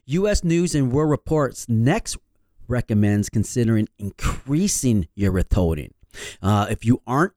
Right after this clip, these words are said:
in a position to fully fund your four oh one k currently, well, make it a goal to bump up your savings rate as soon as possible. In fact, as your career grows and you receive raises and bonuses,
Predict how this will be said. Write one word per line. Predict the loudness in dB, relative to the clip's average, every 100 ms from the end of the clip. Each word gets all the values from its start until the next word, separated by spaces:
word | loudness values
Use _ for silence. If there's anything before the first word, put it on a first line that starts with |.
| -2
in | 0 0 -2
a | -2
position | 0 0 0 -2 0 -2
to |
fully | -2 -6 -2 0 0
fund | -2 -4 0 2
your | 0
four | -2 -2
oh | 0
one | 0
k | 0 -2
currently, | -2 -2 0 0 0 -2 -6 -8
well, | -6 -2
make | 0 0 0
it | -4
a |
goal | -2 -2 0 2
to |
bump | 0 -2 -2 -2 -2
up | -4 0
your | -2
savings | 0 -2 0 -2 0
rate | -2 -2
as | -4
soon | -4 -2 0
as | 0 -2
possible. | -4 0 0 0 -4 -8 -10 _ -20 -20 -12
In | 0
fact, | 0 0
as | 0
your | -2
career | -2 -2 2 0
grows | 0 0 2 0 -2 -6
and | -6 -2 2 2 0 -2
you | -2 2
receive | 2 0 -2 -2
raises | 0 2 0 0 -2
and | 0 0
bonuses, | 0 0 0 -2 -6